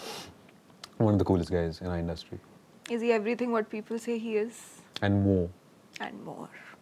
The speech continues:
Speaker 1: Oh। In fact, हर पिक्चर नाइंटीज़ को, अ, की जो है, उसमें से एक्टर सारे निकाल के इरफान को डाल दें, तो वो पिक्चर बेहतर हो जाती है। हर पिक्चर।
Speaker 2: <laughs>
Speaker 1: तो मतलब, अक्स-, you know, ज़रूरत ही नहीं आधे नाइंटीज़ सिनेमा का एक्टरों का, just, you know, yeah।
Speaker 2: जैसे अभी इरफान खान को आपने बोला
Speaker 1: हम्म।
Speaker 2: कि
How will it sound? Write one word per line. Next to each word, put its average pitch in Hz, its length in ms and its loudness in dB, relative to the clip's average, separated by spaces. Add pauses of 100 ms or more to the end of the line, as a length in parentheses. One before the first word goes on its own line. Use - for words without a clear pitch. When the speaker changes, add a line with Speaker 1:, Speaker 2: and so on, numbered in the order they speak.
Speaker 1:
Oh। 113 260 2 (360)
In 107 80 10
fact, 143 160 10
हर 147 220 12
पिक्चर 143 340 12
नाइंटीज़ 110 420 10
को, 107 340 10
अ, 98 220 2
की 101 140 6
जो 98 120 10
है, 95 260 6 (480)
उसमें 107 220 8
से 110 140 12
एक्टर 98 200 6
सारे 104 220 10
निकाल 95 280 6
के 101 80 6
इरफान 95 280 8
को 95 80 6
डाल 87 200 8
दें, 90 100 2
तो 90 80 4
वो 90 60 4
पिक्चर 87 260 2
बेहतर 85 280 2
हो 80 80 0
जाती 73 260 -4
है। 82 60 -10 (220)
हर 170 120 12
पिक्चर। - 380 6 (140)
Speaker 2:
<laughs> 220 80 2 (800)
Speaker 1:
तो 101 100 8
मतलब, 104 340 10
अक्स-, - 220 -2
you - 80 4
know, 104 200 10
ज़रूरत 135 360 12
ही 143 60 12
नहीं 123 140 12
आधे 101 180 12
नाइंटीज़ 98 340 8
सिनेमा 92 300 8
का 90 140 8
एक्टरों 85 300 2
का, 78 140 0
just, 87 300 -6
you - 100 -16
know, 87 120 -8 (400)
yeah। - 520 -12
Speaker 2:
जैसे 247 180 4
अभी 269 160 6
इरफान 254 320 4
खान 226 240 0
को 214 140 -2
आपने 208 240 2
बोला 180 260 2
Speaker 1:
हम्म। 175 400 0
Speaker 2:
कि 175 440 -2